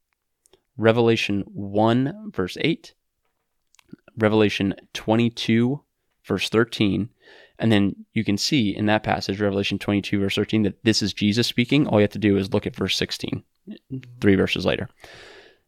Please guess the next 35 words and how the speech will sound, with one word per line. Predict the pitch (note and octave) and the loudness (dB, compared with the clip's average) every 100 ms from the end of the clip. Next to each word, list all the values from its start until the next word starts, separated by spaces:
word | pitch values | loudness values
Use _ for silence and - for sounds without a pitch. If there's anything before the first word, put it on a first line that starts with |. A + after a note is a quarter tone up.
| _ | _
And | A#2+ G#2 | -2 2
then | A#2+ C3 A2 G2 | 4 4 4 2
Revelations | A2+ A2 G#2+ G2+ G#2 | 2 2 0 -2 0
one | A2+ A#2 | 2 2
seventeen | - A2+ A2+ - G#2+ | 2 0 0 0 -4
through | - G2+ | -2 -4
eighteen. | F2+ - B1+ - _ _ _ _ _ | -4 -6 -10 -12 _ _ _ _ _
It, | A2+ - - _ G#2+ | -6 -6 -10 _ -4
and | G#2+ | -2
you | |
can | G#2 G#2+ | 0 -4
ask | - A#2 B2+ | 0 -2 -2
the | - | -4
Jehovah's | G#2+ A2 G#2 G2+ F#2+ | -2 0 0 -2 -2
Witness | A#2 G2 - | -2 -2 -4
after | G#2 - G#2 G2 F#3 - _ _ | -4 -2 -4 -4 -8 -18 _ _
Revelation | A2+ G#2 G#2 F#2+ G2 | 0 2 2 2 2
one | G#2+ | 2
seventeen | G#2+ A2 G2+ G2 | 4 2 2 -2
through | G#2 A2+ | 2 2
eighteen, | A#2 - G2 - _ _ _ | 2 -4 -6 -8 _ _ _
"When | G2 G2 A2 B2 C3 - | -2 2 6 6 4 0
would | A2+ G#2+ G2 | 0 2 2
Jehovah | - G#2+ - G2+ F#2 D#2 | 2 -8 0 0 2 -2
have | - D#2 - | -2 -8 -6
died?" | - - - - _ _ _ _ _ | -6 -6 -14 -18 _ _ _ _ _
Because | C#3 G#2 F#2+ | 0 2 4
in | |
Revelations | G2 G#2 A2 - F#2+ | 4 4 4 2 0
one | G#2+ G#2+ | 2 2
seventeen | - G2+ G2 G2+ | 2 0 0 -2
through | F#2+ C#3 | 2 2
eighteen, | - - G2+ G2 - - - | 0 -2 -6 -6 -12 -20 -6
it | G2+ | 0
mentions | A2 A#2 - G2+ G2 - | 2 2 0 -2 -2 -6